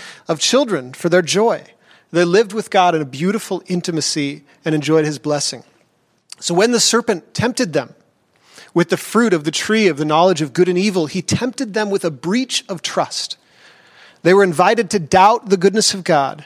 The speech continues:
to betray the intimate dependence that they enjoyed. And Adam and Eve chose independence. They chose rebellion from their creator and provider. They chose to go it alone. They chose relational distance.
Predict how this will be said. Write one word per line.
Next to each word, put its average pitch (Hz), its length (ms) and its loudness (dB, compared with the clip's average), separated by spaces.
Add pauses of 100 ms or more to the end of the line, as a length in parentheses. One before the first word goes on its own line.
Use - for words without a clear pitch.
to 170 120 -4
betray 202 540 2
the 185 220 -4
intimate 214 480 -2
dependence 170 800 -4 (260)
that 156 240 2
they 165 160 6
enjoyed. 147 560 0 (1040)
And 156 100 0
Adam 185 200 4
and 190 80 0
Eve 180 140 -2
chose 190 440 0
independence. 147 840 -6 (120)
They 151 120 0
chose 175 300 0
rebellion 156 600 2
from 151 200 -4
their 147 120 0
creator 147 640 -2 (300)
and 135 140 -4
provider. 135 640 0 (160)
They 151 100 0
chose 165 360 0
to 151 80 -8
go 151 180 2
it 156 40 4
alone. 180 320 4
They 151 80 0
chose 196 500 -2 (460)
relational 156 720 -2
distance. - 600 -6